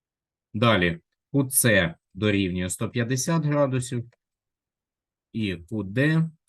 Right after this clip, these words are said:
дорівнює, е, тридцять градусів. Кут Д дорівнює тридцять градусів. Записали.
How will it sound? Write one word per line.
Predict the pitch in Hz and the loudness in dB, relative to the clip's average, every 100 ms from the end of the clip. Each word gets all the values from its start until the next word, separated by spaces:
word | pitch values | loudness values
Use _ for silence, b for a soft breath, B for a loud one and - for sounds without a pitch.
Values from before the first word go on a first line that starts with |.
| _ - | _ -8
дорівнює, | 98 107 120 123 117 110 107 - _ _ _ _ _ _ _ _ _ - | -4 -2 0 0 0 -2 -4 -10 _ _ _ _ _ _ _ _ _ -20
е, | 95 92 | -16 -12
тридцять | - 98 85 87 | -6 -6 -6 -10
градусів. | 80 82 78 80 - - _ _ _ _ _ _ _ _ _ _ _ _ _ _ _ - | -10 -12 -12 -14 -18 -20 _ _ _ _ _ _ _ _ _ _ _ _ _ _ _ -18
Кут | 90 82 | -14 -8
Д | 107 123 123 - | -4 -4 -6 -8
дорівнює | 87 92 95 92 | -6 -4 -4 -4
тридцять | 85 87 82 82 | -4 -6 -4 -8
градусів. | 82 85 82 82 85 85 | -8 -8 -10 -12 -12 -8
Записали. | 104 - 85 - 95 - | -8 -8 -12 -12 -16 -20